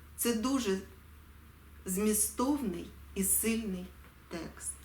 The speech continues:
Додам тільки, що Марія Савчин написала цю книгу в Сполучених Штатах Америки у тисяча дев'ятсот п'ятдесят п'ятому році,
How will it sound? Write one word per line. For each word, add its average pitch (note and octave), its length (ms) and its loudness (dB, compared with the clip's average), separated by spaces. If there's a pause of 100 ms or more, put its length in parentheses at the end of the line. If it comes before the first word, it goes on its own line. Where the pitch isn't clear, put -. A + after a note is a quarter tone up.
(180)
Додам C#4+ 460 2
тільки, F#3+ 300 2
що A3 200 -2
Марія B3+ 380 2 (140)
Савчин C#4+ 460 -2 (300)
написала C4+ 600 4
цю A#3 200 -2
книгу B3+ 600 2 (720)
в - 40 -8
Сполучених C4+ 640 2
Штатах A#3 500 -2
Америки G3+ 600 -4 (300)
у A3 60 0
тисяча G#3 480 2
дев'ятсот F#3+ 520 2
п'ятдесят F3 560 -2
п'ятому E3 480 -4
році, G#3 540 -4